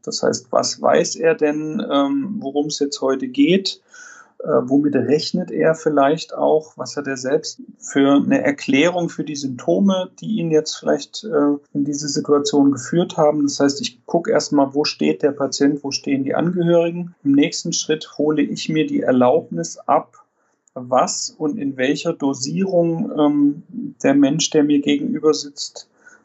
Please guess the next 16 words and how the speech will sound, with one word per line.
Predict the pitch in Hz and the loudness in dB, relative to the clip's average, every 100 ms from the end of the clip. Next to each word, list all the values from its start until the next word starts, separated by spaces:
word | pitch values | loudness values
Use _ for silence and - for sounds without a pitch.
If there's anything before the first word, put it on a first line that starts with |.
| _ | _
das, | - 135 - | 0 0 0
was | 151 147 | -2 -2
ich | 143 | -6
ihm | 147 139 | -2 -2
jetzt | 127 - | -2 -2
mitzuteilen | 147 156 - - 139 135 135 | -2 -4 -8 -6 0 2 2
habe, | 127 135 143 - | 4 4 2 0
auch | 123 120 | -2 -6
wirklich | 143 - - | -6 -8 -2
hören | 147 160 180 175 | 0 2 0 -2
möchte. | 175 196 - 202 247 - _ _ _ _ _ _ - _ _ _ _ _ _ | -2 -2 0 2 2 -2 _ _ _ _ _ _ -20 _ _ _ _ _ _
Und | 139 117 | -2 2
erst | 135 - | 0 2
dann | 131 139 185 196 | 2 2 2 0
kommt | - 156 156 - - | 0 -2 -4 -12 -4
tatsächlich | 151 147 151 151 - 165 - - - | -4 0 0 0 -6 -8 -8 -12 -14